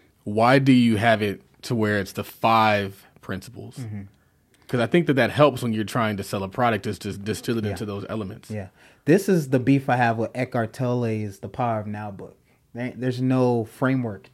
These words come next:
Speaker 2: to it.
Speaker 1: Mm-hmm.
Speaker 2: You know what I mean? Um, for me to take something that I'm good at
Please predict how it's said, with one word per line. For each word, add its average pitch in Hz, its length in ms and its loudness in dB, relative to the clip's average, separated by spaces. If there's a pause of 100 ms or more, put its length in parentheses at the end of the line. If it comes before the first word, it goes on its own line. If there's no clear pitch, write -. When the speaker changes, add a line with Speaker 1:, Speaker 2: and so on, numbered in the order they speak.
Speaker 2:
to 95 140 -12
it. - 120 -20 (140)
Speaker 1:
Mm-hmm. 95 180 -12 (240)
Speaker 2:
You 120 120 -2
know 117 80 0
what 113 100 0
I 110 80 -2
mean? 113 400 -2
Um, 117 340 -4
for 127 240 -2
me 147 240 0
to 131 460 -2 (580)
take 139 300 0
something 127 400 0
that 117 100 0
I'm 120 160 0
good 120 220 0
at 120 320 0